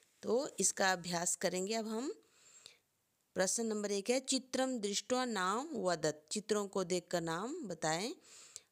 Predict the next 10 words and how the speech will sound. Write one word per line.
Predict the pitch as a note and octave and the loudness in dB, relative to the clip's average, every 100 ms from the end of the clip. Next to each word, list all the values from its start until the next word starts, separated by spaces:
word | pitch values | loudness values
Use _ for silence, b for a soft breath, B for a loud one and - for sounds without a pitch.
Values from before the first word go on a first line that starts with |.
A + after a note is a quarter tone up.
| _ | _
अर्धोरुकम, | G#3+ A#3 A3 A#3+ A#3+ B3 B3 D#4 A#4+ - _ _ _ _ _ _ _ _ _ - | 2 2 2 4 4 2 2 2 0 -8 _ _ _ _ _ _ _ _ _ -12
यहाँ | - E3+ F3 | -4 -4 0
पे | B3+ E4 | 0 0
चित्र | C#4 F#3 F#3+ | -2 -4 -2
दिया | F3+ G3 F#3+ | 0 0 0
गया, | G#3+ | -2
अर्धोरुकम | A3 - G#3 F#3+ G#3+ A3 A3 B3+ | 0 0 0 2 2 0 0 0
निक्कर | A#3+ A3+ - A#3+ | 0 -4 0 0
का, | A#3+ B3+ D4 B B B B _ | 2 0 0 B B B B _
करवस्त्रम | A#3 A#3+ B3 C4 - D4+ E4 | 6 6 6 0 0 2 0